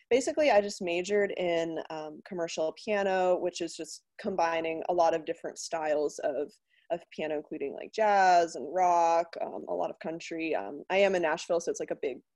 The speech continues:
country scene here. Um, yeah, so, uh, I studied a lot at Belmont, and I had a,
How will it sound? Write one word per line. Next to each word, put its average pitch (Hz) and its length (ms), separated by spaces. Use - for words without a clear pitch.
country 156 340
scene 180 240
here. 185 420
Um, 180 380
yeah, 277 340
so, 208 480
uh, 190 580
I 202 100
studied 220 340
a 208 60
lot 190 140
at 175 120
Belmont, 175 420
and 170 340
I 185 100
had 202 180
a, 165 280